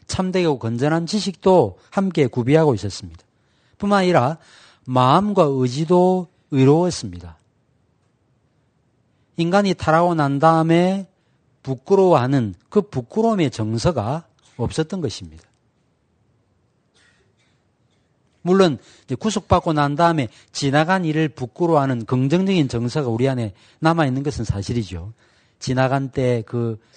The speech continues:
참 삶이 내가 얼마나 참 잘못 살았는가에 대한 그런 긍정적 의미에서의 부끄러움의 정서가 있을 수 있겠지만, 이 부정적 의미에서의 부끄러움의 정서는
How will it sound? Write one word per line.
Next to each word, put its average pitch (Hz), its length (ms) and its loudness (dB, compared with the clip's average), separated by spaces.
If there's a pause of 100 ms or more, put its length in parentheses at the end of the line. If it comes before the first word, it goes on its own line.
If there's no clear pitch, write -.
(140)
참 127 260 -6
삶이 117 420 -4
내가 113 180 -8
얼마나 107 540 -8 (400)
참 147 200 -8
잘못 110 300 -6
살았는가에 107 640 -6
대한 175 260 -2 (240)
그런 165 280 0 (140)
긍정적 190 480 -2
의미에서의 170 440 0
부끄러움의 139 440 0
정서가 113 380 -4
있을 117 200 -6
수 117 100 -10
있겠지만, 117 480 -2 (200)
이 131 40 -12
부정적 226 540 -2
의미에서의 156 800 2 (300)
부끄러움의 160 480 -2
정서는 113 580 0